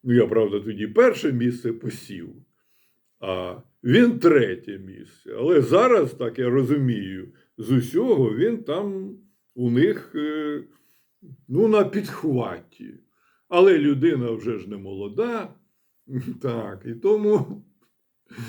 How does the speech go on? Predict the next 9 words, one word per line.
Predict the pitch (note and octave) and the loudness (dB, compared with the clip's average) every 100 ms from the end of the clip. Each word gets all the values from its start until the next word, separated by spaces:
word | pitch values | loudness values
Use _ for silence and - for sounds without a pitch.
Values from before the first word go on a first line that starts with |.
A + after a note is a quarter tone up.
| A#2 A#2 - C3 - - _ | -10 -10 -12 -16 -20 -20 _
і | - F3 | 4 4
тому | - C#4+ D4 C#4+ B3+ | 4 -2 0 0 0
про-, | G#3+ G#3 F#3 G3 | 2 2 2 0
існують | G3 F#3+ A3 C4+ B3+ A#3 | -2 -4 -2 2 0 -2
проблеми | G#3 G#3+ F#3 C3+ B2+ A2 F#2+ F#2 F#2+ F#2 - - _ - | -2 0 0 2 2 2 -2 -10 -12 -14 -16 -20 _ -8
у | C3 B2 A#2 A2+ - | 0 2 2 -2 -6
Московії. | D3+ E3+ - C#3 A#2+ G2 G2 G2+ G#2 | 4 4 4 -2 -2 -2 -6 -10 -12
Що | - G3 A3+ | -2 2 4
робити? | A3 C#3 B2+ G#2+ F#2+ - G2+ G2 | 4 2 0 0 -4 -12 -16 -16